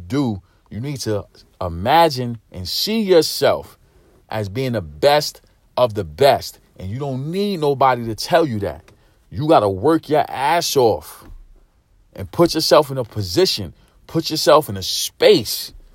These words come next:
where your mind and your work ethic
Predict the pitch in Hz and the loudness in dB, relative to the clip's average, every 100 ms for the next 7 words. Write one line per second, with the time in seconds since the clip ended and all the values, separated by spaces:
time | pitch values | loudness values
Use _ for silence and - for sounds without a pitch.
0 | _ _ _ - 120 117 156 147 135 151 | _ _ _ -4 -2 2 2 2 0 4
1 | 190 190 151 139 147 _ _ _ _ 123 | 6 6 6 2 -2 _ _ _ _ -6
2 | 127 139 101 92 196 - 147 135 131 139 | -2 -2 0 4 4 4 2 0 -2 -8